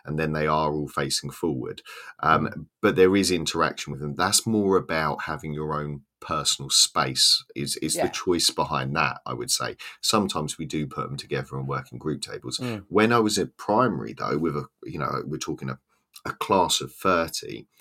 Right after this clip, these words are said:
Speaker 1: I did move between, um, the, the, the typical primary model of that kind of three desks where you can sit six kids, that kind of
Speaker 2: Mm.
Speaker 1: ladybird type layout, you know, where you have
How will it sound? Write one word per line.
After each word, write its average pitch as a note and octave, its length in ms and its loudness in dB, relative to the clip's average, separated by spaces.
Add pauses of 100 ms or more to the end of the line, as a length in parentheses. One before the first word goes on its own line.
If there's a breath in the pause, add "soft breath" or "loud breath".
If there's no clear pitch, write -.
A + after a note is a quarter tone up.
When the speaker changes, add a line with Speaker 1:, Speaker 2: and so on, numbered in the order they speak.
(420 loud breath)
Speaker 1:
I G2 80 4
did A2+ 400 0
move G2 380 0
between, D2+ 600 -6 (540)
um, E2 320 0 (420 soft breath)
the, D#2 180 2
the, D2 420 0
the D2+ 360 0 (120)
typical - 500 0
primary D#2+ 460 -2
model D2+ 360 -2
of D2+ 200 2
that D#2 240 2
kind D#2+ 280 -2
of D2 240 0
three F#2 720 0
desks - 680 2
where E2 80 4
you D#2 140 -2
can E2 120 -6
sit - 280 4
six - 340 4
kids, - 560 -2
that C2+ 160 -2
kind D#2 220 -2
of D2+ 160 0 (260 loud breath)
Speaker 2:
Mm. F2 120 4
Speaker 1:
ladybird D#2+ 880 2
type D2+ 400 0 (200)
layout, C#2+ 600 -2 (140)
you E2 120 -4
know, C2+ 140 -2
where C#2+ 140 0
you D2+ 120 -2
have D2 220 -4